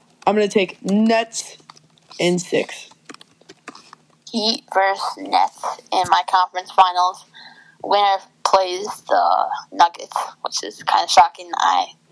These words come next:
Speaker 2: didn't think I would have them, but, um, let's see. Uh,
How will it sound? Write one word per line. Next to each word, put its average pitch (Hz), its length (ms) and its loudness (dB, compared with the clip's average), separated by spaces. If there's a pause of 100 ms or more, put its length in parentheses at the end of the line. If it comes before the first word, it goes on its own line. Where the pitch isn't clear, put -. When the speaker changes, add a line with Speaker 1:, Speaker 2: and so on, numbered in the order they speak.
Speaker 2:
didn't 170 360 -4
think 87 220 -4
I 90 80 2
would - 100 -2
have 98 220 0
them, 101 260 -8
but, - 240 -2 (1120)
um, 226 720 0 (680)
let's - 280 -6
see. - 300 -18 (1900)
Uh, - 680 0